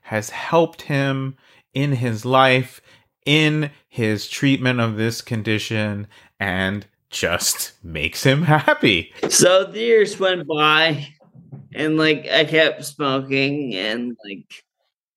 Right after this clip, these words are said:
Speaker 2: kept hiding and, and, like, lying to my doctors about it. They would always say, "Keep doing what you're doing."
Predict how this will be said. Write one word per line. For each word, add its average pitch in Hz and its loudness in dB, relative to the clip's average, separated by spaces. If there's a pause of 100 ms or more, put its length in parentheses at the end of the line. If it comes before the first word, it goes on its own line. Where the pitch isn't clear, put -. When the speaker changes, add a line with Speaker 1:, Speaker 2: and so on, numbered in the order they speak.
(160)
Speaker 2:
kept 170 -2
hiding 160 2
and, 139 -4
and, 139 -2
like, 107 -6 (260)
lying 156 2
to 143 -4
my 139 -2
doctors 143 0
about 113 -4
it. 127 -2 (240)
They 151 0
would 202 6
always 208 4
say, 170 4
"Keep 151 -4
doing 156 0
what 143 -2
you're 143 0
doing." 127 -2